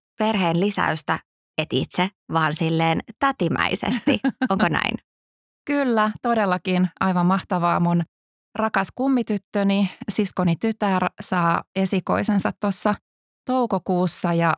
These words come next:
Speaker 2: tää on sellainen, mitä me kyllä koko suku odotetaan innolla ja lämpimästi. Ja mä erityisen suurella innolla sen vuoksi, että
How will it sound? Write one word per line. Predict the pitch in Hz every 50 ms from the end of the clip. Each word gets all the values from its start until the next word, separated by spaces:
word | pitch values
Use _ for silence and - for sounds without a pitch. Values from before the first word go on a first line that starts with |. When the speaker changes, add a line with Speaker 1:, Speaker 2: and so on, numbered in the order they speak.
| _ _ -
Speaker 2:
tää | 175 175 170
on | 165
sellainen, | 160 - 165 165 170 165 165 160 165 170
mitä | 170 165 175 165
me | 170 175
kyllä | - 180 170 180 170
koko | - 180 175 - 175
suku | 165 - 180 165 - 185 185
odotetaan | 190 180 180 180 196 - - 170 170 180 170 - - _ _ _ _ _ _ _ 208
innolla | 226 233 226 214 208 196 190 - - -
ja | 170 175
lämpimästi. | 180 180 180 160 175 180 175 170 160 - - 175 160 - _ _ _
Ja | 180 170 170 165
mä | 180 202 240 262 254 - _ _ -
erityisen | 190 220 196 190 - - 180 165 170 170
suurella | - 180 165 165 170 170 165 -
innolla | 185 185 180 170 165 170
sen | 160 - 202 202 190
vuoksi, | 170 160 156 - - - 175
että | 160 160 - - 165 180